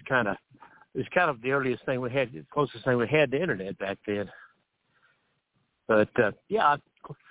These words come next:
Clovis had quite a, quite a history. I saw, uh, a number of N W A world champions. I got to see Lou Thesz and Gene Kiniski.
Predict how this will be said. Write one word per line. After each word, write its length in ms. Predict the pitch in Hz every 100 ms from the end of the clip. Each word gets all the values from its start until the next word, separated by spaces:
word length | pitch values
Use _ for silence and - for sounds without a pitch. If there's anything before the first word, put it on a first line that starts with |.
| - _ _ -
Clovis 340 | 196 247 233
had 160 | 175 135
quite 340 | - 151 185 151
a, 100 | - - - _
quite 240 | 196 220
a 40 | 165
history. 460 | 170 151 - 101
I 80 | 120 -
saw, 340 | 143 139 127 117
uh, 240 | 107 98 - _ _ _ _ _ - - - _ _ -
a 40 |
number 320 | 117 160 151 127
of 80 |
N 120 | 143 139
W 340 | 139 127 131
A 340 | 127 123 113 - - - _ _ _ _ _ _ _ _ _
world 280 | 131 147 123
champions. 400 | - 127 139 147
I 60 | 135
got 140 | 117
to 60 | -
see 100 | 123
Lou 160 | 107 123
Thesz 460 | - 123 139 143 113
and 120 | 90
Gene 220 | 127 123
Kiniski. 760 | 120 113 131 - 147 147 127